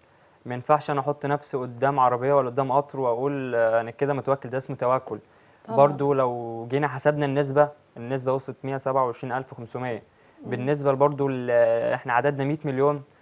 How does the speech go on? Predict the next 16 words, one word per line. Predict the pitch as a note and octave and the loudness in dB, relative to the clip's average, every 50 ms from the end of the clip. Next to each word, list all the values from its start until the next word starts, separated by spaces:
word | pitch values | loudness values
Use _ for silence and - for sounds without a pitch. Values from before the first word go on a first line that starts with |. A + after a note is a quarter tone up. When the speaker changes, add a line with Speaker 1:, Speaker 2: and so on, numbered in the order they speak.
| _ _ _ _ | _ _ _ _
Speaker 1:
ده | B2 B2 C#3+ | 0 4 6
يعتبر | D3+ D3 - - - D3+ D3 D3+ C#3+ | 6 6 6 4 2 2 4 4 2
احنا | C3 C#3 | 2 -2
مش | B2+ - C3+ | -6 -4 -4
عايزين | B2+ B2 A#2+ C#3+ D#3 D3+ D3 C#3 B2+ B2 | -4 -2 -2 -4 -2 -2 -4 -4 -4 -4
نذكر | C#3 C#3+ - - C#3+ | -6 -6 -6 -8 -8
السلبيات | B2+ - - C3 B2+ - C3+ C#3+ C#3 | -8 -6 -6 -6 -4 -2 -2 -2 -2
كتير، | - C3+ - C#3 C#3 C3 | -4 -8 -4 -4 -4 -2
بس | A#2+ B2 - - | -4 -4 -4 -2
دي | C3+ D3 | -2 0
حاجه | C#3 D3 C#3+ C#3+ | 2 2 2 2
مميزه | C3+ C3 C3 C#3 C#3+ C3+ C3+ | 0 0 0 -2 -2 0 0
برضو، | C3+ C#3+ C#3+ C3 C3+ | 0 0 0 0 -2
يعتبر | B2+ A2+ - - C#3+ C#3 C#3 B2+ | -4 -6 -4 -4 -2 -2 -2 -2
نسبه | B2+ C3+ C#3 C3+ B2+ A#2+ C3+ C3+ C3 | -2 -4 -6 -6 -4 -2 -2 0 0
يعني، | B2+ A#2+ A2 A2+ A2+ A#2 A#2 A2 | -2 -2 -4 -6 -6 -8 -10 -12